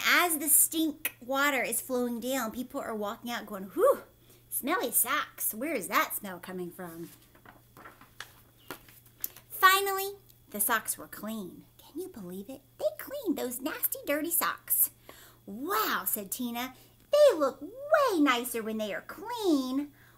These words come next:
"Wow," said Tina. "They smell nicer when they are clean." "Wow," said Tina. "They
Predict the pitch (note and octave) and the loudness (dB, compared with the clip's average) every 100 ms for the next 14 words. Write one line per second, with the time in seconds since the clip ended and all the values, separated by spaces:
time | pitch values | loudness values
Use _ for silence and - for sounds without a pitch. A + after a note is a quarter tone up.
0 | _ C5 C5+ C#5+ C5+ B4 F4 A3 G#3+ A#3 | _ 0 8 10 10 8 8 6 0 -6
1 | A3 - B3+ C4 D4 D4 F#4 G4+ - - | -6 -6 -6 -2 -4 -4 -4 -2 2 2
2 | F#4+ G4+ G#4 A#4+ D5+ G4 G#3+ F#3+ - G#3+ | 2 0 4 6 8 6 2 0 -4 -6
3 | G3+ G#3+ G#3+ G#3+ G#3+ - A3+ G#3+ G#3 G3+ | -4 -4 -2 -4 -6 -10 -8 -6 -6 -10
4 | - - - - - C#5 B4 C5 C#5+ C#5+ | -12 -20 -20 -20 -6 6 8 8 8 6
5 | B4+ E4 C4 - A#3+ G#3+ C#4 C4 D4+ D#4+ | 8 8 6 0 -2 -2 -2 2 2 0
6 | - C#4 F4 | -4 -6 -6